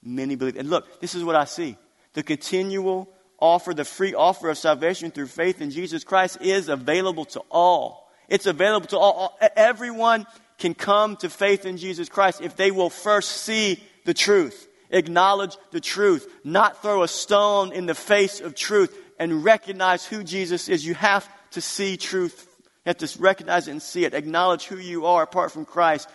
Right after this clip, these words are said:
and submit to truth. It's, the free offer is available to all. Wherever the gospel goes, wherever the gospel goes, the offer of salvation is available to those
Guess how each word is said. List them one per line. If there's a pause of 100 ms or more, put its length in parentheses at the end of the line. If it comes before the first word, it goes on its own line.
(160)
and
submit
to
truth.
It's, (300)
the
free
offer
is
available
to
all. (880)
Wherever
the
gospel
goes, (260)
wherever
the
gospel
goes,
the
offer
of
salvation
is
available (200)
to
those